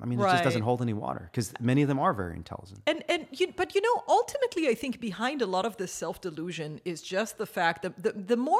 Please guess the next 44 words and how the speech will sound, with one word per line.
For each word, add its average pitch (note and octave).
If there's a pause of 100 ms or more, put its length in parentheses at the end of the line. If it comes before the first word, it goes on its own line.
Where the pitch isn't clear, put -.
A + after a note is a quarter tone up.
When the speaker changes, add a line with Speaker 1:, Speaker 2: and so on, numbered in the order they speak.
(120)
Speaker 2:
I -
think C4
about F#3+
this F#3+
over G#3+
the F#3
years, F#3+
the F3
more F#3
I A#3
realize, E3
and, G#3
and A#3+
I'm F#4
not D4+
an G#3
outlier F3+
here, E3
I D3+
think G#3+
we're F3+
Speaker 1:
Hmm. -
Speaker 2:
all F#3+ (160)
like D#3
this, D#3+ (840)
we C#4+
just, F#4+ (100)
the A#3+
thought D#4
that F#3+
we A#3
are G3+
not F3
good F#3+
people A#3+
is F3+
just -
unbearable E3
to -
us. D#3
Speaker 1:
Hmm. A2+ (260)
Speaker 2:
So -
we're D4+
gonna D#4